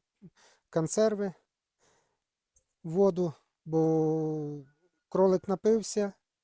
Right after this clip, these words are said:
на дворі мороз, поїлка, відповідно, теж замерзне і кролик не зможе пити, бо вода замерзне тут. Зимою користуємося такою посудою, к-, коли морози, а коли морозів нема, заливаю поїлки.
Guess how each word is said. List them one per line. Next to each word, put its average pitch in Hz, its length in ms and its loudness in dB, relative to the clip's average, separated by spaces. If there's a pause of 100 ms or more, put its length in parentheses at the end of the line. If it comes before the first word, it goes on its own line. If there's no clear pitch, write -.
(220)
на 165 100 -6
дворі 165 280 -4
мороз, 190 520 -4 (140)
поїлка, 196 440 -4
відповідно, 185 520 -6
теж 151 260 -4 (560)
замерзне 185 600 -4
і 160 40 -8
кролик 180 400 -6
не 180 80 -8
зможе 156 340 -6
пити, 123 320 -10
бо 127 120 -10
вода 147 260 -6 (100)
замерзне 131 580 -6
тут. - 300 -16 (1800)
Зимою 165 460 -4
користуємося 147 680 -8
такою 220 360 -6
посудою, 185 420 -4
к-, - 260 -20
коли 196 200 2
морози, 180 540 0 (720)
а 202 120 -6
коли 240 220 -4
морозів 226 420 0
нема, 220 400 -2 (1200)
заливаю 180 520 -2
поїлки. 135 560 -8